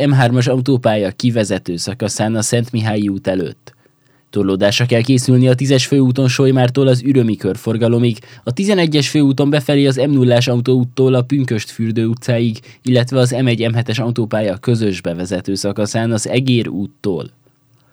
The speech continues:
Akadozik az előrejutás a Rákóczi hídon Pestre, a pesti alsórakparton északi irányban az Erzsébet hídig, valamint a Rákóczi úton befelé a Blaha Lujza térig.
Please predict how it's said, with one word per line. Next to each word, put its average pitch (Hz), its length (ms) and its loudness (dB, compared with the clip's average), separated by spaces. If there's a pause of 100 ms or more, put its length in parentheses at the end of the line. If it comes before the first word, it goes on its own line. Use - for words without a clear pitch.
(360)
Akadozik 104 500 -2
az 113 120 2
előrejutás 123 680 2
a 135 80 2
Rákóczi 135 480 0
hídon 131 320 0
Pestre, 135 480 0 (240)
a - 80 -8
pesti 202 360 0
alsórakparton 127 840 0
északi 110 520 -4
irányban 110 400 0
az 110 160 -2
Erzsébet 123 500 2
hídig, 131 360 0 (360)
valamint 127 380 2
a 104 60 2
Rákóczi 107 560 -2
úton 110 300 -2
befelé 113 380 0
a 110 60 0
Blaha 120 260 2
Lujza 107 320 -2
térig. 95 560 -6